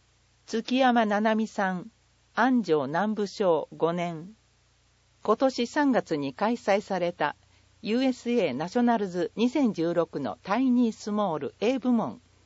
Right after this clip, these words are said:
小学四年生以下の部で、準優勝に輝いた皆さんから話を聞きました。富田さん、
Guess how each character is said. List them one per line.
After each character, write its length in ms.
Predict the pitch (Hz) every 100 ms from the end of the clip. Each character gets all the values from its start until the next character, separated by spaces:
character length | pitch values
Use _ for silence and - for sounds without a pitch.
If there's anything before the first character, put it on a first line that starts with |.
| _
小 280 | - 196 208
学 260 | 202 196 165
四 160 | 165
年 220 | 180 202
生 260 | 185 - 175
以 140 | 185
下 180 | - 127
の 160 | 123 101
部 180 | 110 - _ _ _ -
で、 180 | - - _ _ _ _ -
準 360 | 160 240 302 285
優 120 | 277
勝 280 | 226 165 151
に 140 | 139
輝 420 | 185 170 180 165
い 80 | 175
た 180 | - 143
皆 260 | 165 214
さ 180 | 220 170
ん 80 | 151
か 160 | 135 123
ら 80 |
話 480 | 147 202 247 - 262
を 60 | 156
聞 180 | - -
き 100 | 185
ま 140 | 175
し 160 | - -
た。 160 | - _ _ _ _ _ _ _ _ _ _ _ _ _ _
富 280 | 269 302 247
田 180 | 175 175
さ 280 | - 135
ん、 120 | 120